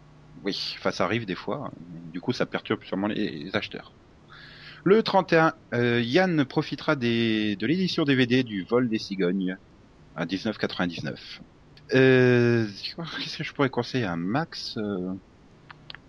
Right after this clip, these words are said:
Bon, euh, Max, je lui ai conseillé donc le trente et un, euh, Rin, Daughters of Mnemosyne,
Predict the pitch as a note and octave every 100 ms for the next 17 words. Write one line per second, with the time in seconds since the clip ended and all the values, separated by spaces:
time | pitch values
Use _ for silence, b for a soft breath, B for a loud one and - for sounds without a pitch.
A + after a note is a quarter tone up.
0 | - - - - - B B B B -
1 | A2+ D3 D#3+ A#2 G#2 F#2+ G#2 C#3+ - G2+
2 | G#2 A2 A2 A2+ - A#2 A#2+ G2+ G2+ F#2
3 | - - C3 - A2 A2 B2 A2 F2+ E2+
4 | E2 G#2 C3+ A2+ F#2+ E2 G2+ A2+ A#2+ -
5 | A#2+ A2+ F#2+ F#2 E2 F2+ E2+ F2 F#2+ A#2
6 | A2+ G2 F#2 G#2 A2 C3 D3+